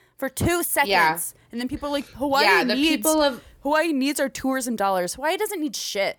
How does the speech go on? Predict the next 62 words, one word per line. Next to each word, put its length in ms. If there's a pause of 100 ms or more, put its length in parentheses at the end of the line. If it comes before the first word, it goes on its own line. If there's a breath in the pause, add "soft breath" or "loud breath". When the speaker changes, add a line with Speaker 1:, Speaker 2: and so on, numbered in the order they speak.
(120)
Speaker 1:
People, 420
like, 220
they 120
live 260
off 160
Speaker 2:
No. 120
Speaker 1:
the 80
land 260
there. 160
It's 160
a, 160 (140)
like, 140 (180 loud breath)
they 120
have 200
been 160
there 200
for 120
generations, 1120
for 240 (160 soft breath)
centuries. 560
Speaker 2:
Yeah. 320
Speaker 1:
They 140
know 180
how 120
to 80
live 220
off 160
of 100
the 100
land. 380
And, 120
uh, 100 (240 soft breath)
and 200
we 160
came, 360
the 100
white 200
man 180
came 200
and 100
fucked 420
it 80
up. 340
It's 100
not 180
even 280
a 20
state. 520 (320)
They 60
don't 180
even 240
wanna 220
be 100
a 60
part 300
of 40
the 60
U 180
S, 420
you 120
know? 260
Like, 380